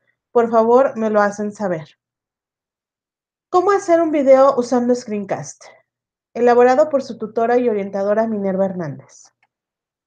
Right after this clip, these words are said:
En este tutorial van a poder aprender a hacer un video utilizando la aplicación Screencast. Solo sigue los pasos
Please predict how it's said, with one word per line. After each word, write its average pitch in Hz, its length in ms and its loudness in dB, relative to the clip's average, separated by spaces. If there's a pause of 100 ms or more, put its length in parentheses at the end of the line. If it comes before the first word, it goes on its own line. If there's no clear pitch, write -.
(400)
En 262 160 -2
este 320 180 0
tutorial 254 760 2
van 240 180 -2
a 277 100 -4
poder 240 240 2
aprender 226 680 0
a 214 100 -2
hacer 220 280 0
un 254 140 0
video 214 560 2
utilizando 254 880 -2
la 240 100 2
aplicación 202 800 -6 (260)
Screencast. 208 680 -2 (560)
Solo 320 360 4
sigue 294 340 2
los 240 180 2
pasos 226 540 -2